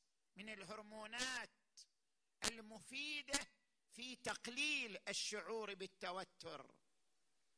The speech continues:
تلاحظ المجلة الأمريكية للعلوم في العدد مائتين وسبعة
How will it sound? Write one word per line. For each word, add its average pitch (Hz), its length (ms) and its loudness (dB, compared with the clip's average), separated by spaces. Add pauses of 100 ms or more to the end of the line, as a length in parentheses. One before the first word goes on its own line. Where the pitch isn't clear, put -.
(920)
تلاحظ 254 580 10 (680)
المجلة 240 500 2
الأمريكية 233 1120 -4 (340)
للعلوم 220 840 -2 (640)
في 202 80 -4
العدد 208 640 2
مائتين 240 540 -2
وسبعة 220 580 -2